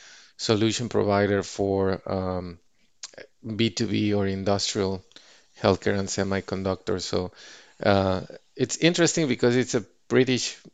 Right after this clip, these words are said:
publicly traded company. So I'll, I'll tell you all about it because, uh, there are not that many in the Bay Area, right? Most of these,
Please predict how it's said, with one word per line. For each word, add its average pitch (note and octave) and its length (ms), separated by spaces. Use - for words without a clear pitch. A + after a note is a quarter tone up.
publicly A#2 400
traded A#2 400
company. G#2+ 540
So G2 280
I'll, G#2+ 200
I'll A#2+ 140
tell B2 220
you B2 120
all A#2 160
about A2+ 320
it G2+ 100
because, F#2+ 540
uh, G2 260
there A#2 180
are A2+ 40
not B2 360
that B2+ 180
many A#2 640
in G#2+ 260
the G2+ 120
Bay G#2+ 280
Area, G#2 400
right? G#2+ 260
Most A2+ 380
of G#2 160
these, A2+ 340